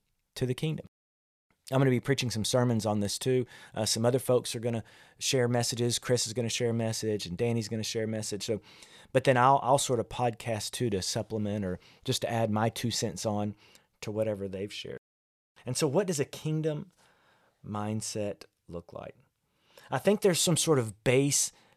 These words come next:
things that we could establish before we go into the individual thing.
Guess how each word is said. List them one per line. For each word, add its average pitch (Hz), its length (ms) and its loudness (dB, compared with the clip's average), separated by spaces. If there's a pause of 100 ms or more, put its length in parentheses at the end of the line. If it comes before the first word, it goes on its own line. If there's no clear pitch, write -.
(120)
things 101 720 0
that 92 140 -8
we 123 80 -2
could 117 160 -6
establish 101 800 -2
before 117 340 -6
we 117 140 0
go 110 240 2
into 110 240 -2
the 101 160 -6
individual 95 640 -6
thing. - 240 -18